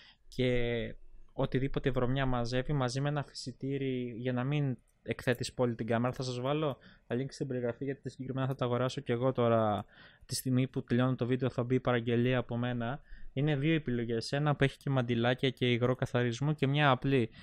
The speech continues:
Η, η απλή επιλογή θα έχει νομίζω δύο και κάτι ευρώ, η άλλη νομίζω θα είναι γύρω στα πέντε έξι ευρώ. Έχουμε το εγχειρίδιο, το manual, το οποίο φαντάζομαι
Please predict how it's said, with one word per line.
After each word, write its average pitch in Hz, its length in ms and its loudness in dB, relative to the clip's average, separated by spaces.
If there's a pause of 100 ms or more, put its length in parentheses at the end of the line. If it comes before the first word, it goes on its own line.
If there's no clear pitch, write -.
(140)
Η, 123 420 2
η 127 140 2
απλή 147 240 2
επιλογή 139 600 2
θα 135 180 0
έχει 135 380 0
νομίζω 127 320 0
δύο 135 140 0
και 127 120 -8
κάτι 123 240 -2
ευρώ, 143 180 2
η 156 60 4
άλλη 147 140 4
νομίζω 135 260 0
θα 131 100 -2
είναι 131 80 -2
γύρω 131 180 -2
στα - 160 -8
πέντε 123 200 -4
έξι 123 220 -4
ευρώ. 117 320 4 (460)
Έχουμε 147 420 4
το 123 420 2
εγχειρίδιο, 123 1000 2
το 113 100 0 (100)
manual, 131 580 2
το 127 100 -4
οποίο 127 520 0 (460)
φαντάζομαι 127 800 0